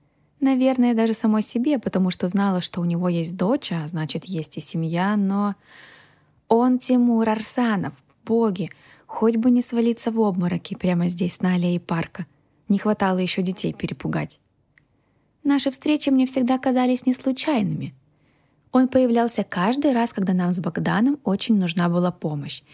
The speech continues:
и каждый раз уезжал, не представившись. А я потом мучилась и терзалась тем, что не спросила, как его зовут. Долго, до следующего случая. С последней такой встречи прошло больше трёх лет.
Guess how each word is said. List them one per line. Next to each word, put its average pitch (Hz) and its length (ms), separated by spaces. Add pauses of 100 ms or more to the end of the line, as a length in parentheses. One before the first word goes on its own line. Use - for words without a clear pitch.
(280)
и 208 80
каждый 190 420
раз 175 280
уезжал, 185 600 (320)
не 339 120
представившись. 160 960 (340)
А 240 80
я 320 160
потом 285 280
мучилась 254 480
и 214 40
терзалась 190 500
тем, 330 260
что 226 180
не 196 100
спросила, 262 540
как - 260
его 180 180
зовут. 160 420 (360)
Долго, 277 560 (100)
до 180 100
следующего 175 480
случая. 139 560 (640)
С - 120
последней 330 500
такой 294 220
встречи 302 440
прошло 262 500
больше 277 380
трёх 247 280
лет. 208 360